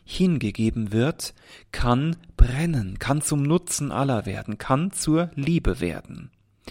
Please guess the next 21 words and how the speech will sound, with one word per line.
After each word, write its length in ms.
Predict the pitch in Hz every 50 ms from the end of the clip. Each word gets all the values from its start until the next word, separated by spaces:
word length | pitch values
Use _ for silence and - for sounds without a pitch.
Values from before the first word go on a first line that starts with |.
| - - - - - - - -
Nehmen 380 | - 120 127 151 151 175 170 147
wir 360 | 160 160 151 147 147 - - - - -
diese 480 | 135 135 127 - 131 127 123 120 120 120 - - - - _ _
einfachen 540 | - 117 123 143 143 - 147 127 131 131 120
Gedanken 480 | - 110 - - 104 123 165 - - 131
vielleicht 580 | - - 127 127 117 117 113 - - - - - -
heute 400 | - - 127 131 131 - - 139
einmal 360 | - 120 120 117 113 113 107
mit 200 | 110 123 156 -
in 140 | - 113 113
den 180 | 107 107 104 101
Tag 440 | - - 139 156 190 190 - -
oder 240 | - 120 127 123 113
auch 100 | 113 107
in 140 | 78 117 113
die 180 | 104 104 104 104 - - - - - -
anbrechende 720 | - 117 123 139 135 - - 123 123 - - 127 113 110
Adventszeit 1080 | 85 95 - - - 101 101 123 156 - - - - - - 131 135 151 170 - - - - - - - - - - - - - - -
als 220 | - 123 127 -
eine 260 | - 131 143 143 - -
Einladung. 800 | 123 135 139 139 113 101 98 - - - - - - - -